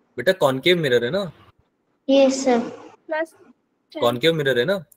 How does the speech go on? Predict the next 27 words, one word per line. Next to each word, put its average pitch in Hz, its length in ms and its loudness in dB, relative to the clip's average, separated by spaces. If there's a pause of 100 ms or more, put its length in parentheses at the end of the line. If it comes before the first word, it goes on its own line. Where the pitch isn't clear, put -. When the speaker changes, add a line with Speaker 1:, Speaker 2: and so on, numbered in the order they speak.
(400)
Speaker 1:
आपका 117 320 2
जो 160 420 0
reflect 127 440 -2
image 139 300 2
बनेगा, 120 540 0 (1000)
आपका 104 220 0
जो 123 100 0
इमेज 123 300 -2
बनेगा, 120 260 -2
अगर 123 260 2
आप 135 160 2
object 113 380 0
को 143 120 0
ले 120 140 2
रहे 101 120 0
हो, 95 180 -6 (920)
focus 156 320 4
आपका 160 240 4
माइनस 131 300 2
टेन 120 160 0
आया, 95 240 -4 (540)
ठीक - 140 -14
है, 127 60 -4
Object 120 380 0
आपका 143 200 4
फ़िफ़्टीन 156 360 -2
आया, 135 220 0